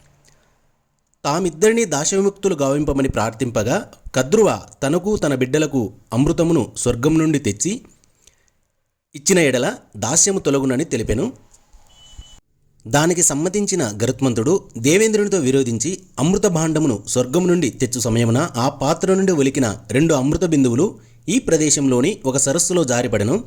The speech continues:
ఆ సరోవరమునందు స్నానమాచరించిన వారు నిత్య యవ్వనులై మృత్యుభయమును జయించారు. ఈ విషయమును గమనించిన దేవతలు మానవులు మృత్యుహీనులగుదురని సృష్టి క్రమమునకు ఇది విరుద్ధమని భావించి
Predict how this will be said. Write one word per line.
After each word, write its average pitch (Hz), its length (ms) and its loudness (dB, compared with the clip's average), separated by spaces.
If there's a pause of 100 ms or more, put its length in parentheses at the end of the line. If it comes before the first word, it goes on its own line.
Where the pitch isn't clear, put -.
(960)
ఆ 147 120 -2
సరోవరమునందు 175 920 0 (120)
స్నానమాచరించిన 127 800 0
వారు 117 380 0 (120)
నిత్య 151 300 2
యవ్వనులై 135 680 2 (1300)
మృత్యుభయమును 160 760 2 (220)
జయించారు. 123 760 0 (720)
ఈ 240 100 2
విషయమును 233 340 2
గమనించిన 151 360 2
దేవతలు 139 520 0 (380)
మానవులు 156 540 2 (220)
మృత్యుహీనులగుదురని 131 1160 2 (440)
సృష్టి 160 320 0
క్రమమునకు 170 520 2
ఇది 123 160 2
విరుద్ధమని 131 520 2
భావించి 113 580 -2